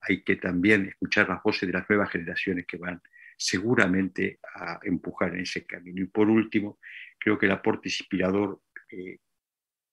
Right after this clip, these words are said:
alcanza, eh, un ámbito mayor que el de la Facultad de Ciencias y la ciencia, y creo que me parece que es una especie de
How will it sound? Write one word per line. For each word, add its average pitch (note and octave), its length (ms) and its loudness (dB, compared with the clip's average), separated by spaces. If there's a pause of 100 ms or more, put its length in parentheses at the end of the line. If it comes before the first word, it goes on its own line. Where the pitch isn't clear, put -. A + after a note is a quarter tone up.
(1400)
alcanza, G2+ 880 0
eh, F2+ 240 -10 (140)
un G2+ 140 4
ámbito G2 360 4
mayor G2+ 500 6 (540)
que - 100 -2
el E2+ 60 -2
de F2 80 0
la F2 80 -4
Facultad G2+ 440 2
de G2 80 6
Ciencias G2+ 640 2
y F2+ 60 -2
la F2+ 140 -2
ciencia, G2 440 2
y E2+ 80 -4
creo F2+ 320 -4
que - 120 -10
me F2 140 -4
parece F#2 420 -4
que F#2 180 -6
es - 200 -4
una E2+ 100 -8
especie F2+ 600 -4
de F#2+ 280 -4